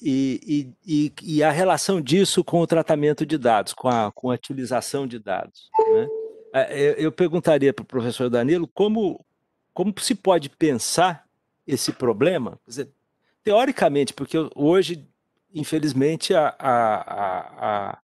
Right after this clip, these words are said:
o, o governo federal parece não estar muito preocupado com o problema que ele considera uma gripezinha ou algo que não tenha lá grandes repercussões. Mas se, teoricamente, o governo brasileiro estivesse realmente preocupado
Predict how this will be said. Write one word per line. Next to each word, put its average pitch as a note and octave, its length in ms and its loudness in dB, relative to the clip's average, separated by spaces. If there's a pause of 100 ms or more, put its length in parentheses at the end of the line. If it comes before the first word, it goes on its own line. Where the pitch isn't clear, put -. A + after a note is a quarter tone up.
(540)
o, A2+ 540 -2
o - 20 -18
governo C#3 380 2
federal C3 340 0
parece D#3 340 0
não F3 140 0
estar E3+ 400 2
muito E3 380 0
preocupado D#3+ 720 2
com D#3+ 160 -2
o C3+ 80 -2
problema C#3 480 0
que - 100 -4
ele E3 120 0
considera C#3 500 0
uma D#3+ 160 2
gripezinha B2+ 720 -4
ou B2 80 2
algo B2+ 600 0
que - 100 -10
não B2 140 0
tenha C3 260 0
lá A#2+ 160 2
grandes A#2+ 720 -4 (240)
repercussões. B2 800 -2 (380)
Mas D#3 140 4
se, D4+ 300 2 (160)
teoricamente, D#3 760 2
o C#3 40 -8
governo C3+ 580 -2 (100)
brasileiro A#2 600 -4
estivesse B2+ 400 -4
realmente D3+ 400 -2
preocupado A#2 640 -4